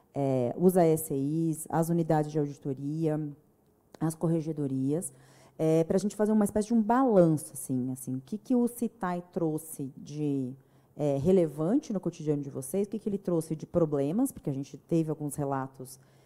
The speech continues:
é, de, é, relações que não, não se azeitaram aí, né, dessa,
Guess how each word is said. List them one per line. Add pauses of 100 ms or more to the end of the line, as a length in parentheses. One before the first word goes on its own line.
(140)
é,
de, (160)
é,
relações
que
não,
não
se
azeitaram
aí,
né,
dessa,